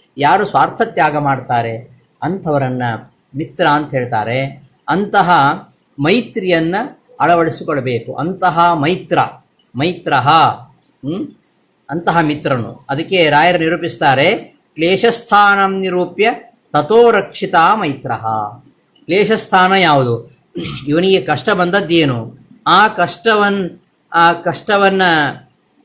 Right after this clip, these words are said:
ತಿಳಿದುಕೊಂಡು ಅದರಿಂದ ಯಾವನ ರಕ್ಷಣೆ ಮಾಡ್ತಾನೋ ಅವನೇ ಮೈತ್ರ ಎಂಬುದಾಗಿ ಗೀತಾವಿವೃತ್ತಿಯಲ್ಲಿ ಮೈತ್ರ ಶಬ್ದವನ್ನ ಅರ್ಥೈಸ್ತಾರೆ ರಾಯರು. ಅಂಥವನು ಮೈತ್ರ.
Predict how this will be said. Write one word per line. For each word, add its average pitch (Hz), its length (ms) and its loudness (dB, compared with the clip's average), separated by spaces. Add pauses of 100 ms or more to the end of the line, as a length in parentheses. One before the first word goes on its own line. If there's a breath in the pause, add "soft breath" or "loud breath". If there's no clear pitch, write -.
(140)
ತಿಳಿದುಕೊಂಡು 156 1000 0 (200)
ಅದರಿಂದ 185 460 2 (480)
ಯಾವನ 180 340 2
ರಕ್ಷಣೆ 151 340 -6
ಮಾಡ್ತಾನೋ 120 720 -4
ಅವನೇ 196 280 0
ಮೈತ್ರ 151 400 -4 (200)
ಎಂಬುದಾಗಿ 120 680 -4 (300)
ಗೀತಾವಿವೃತ್ತಿಯಲ್ಲಿ 147 1000 -2 (240)
ಮೈತ್ರ 185 380 -2
ಶಬ್ದವನ್ನ 139 560 -4 (420)
ಅರ್ಥೈಸ್ತಾರೆ 160 1040 -2 (120)
ರಾಯರು. 120 480 -2 (500)
ಅಂಥವನು 185 400 -4
ಮೈತ್ರ. 135 560 -4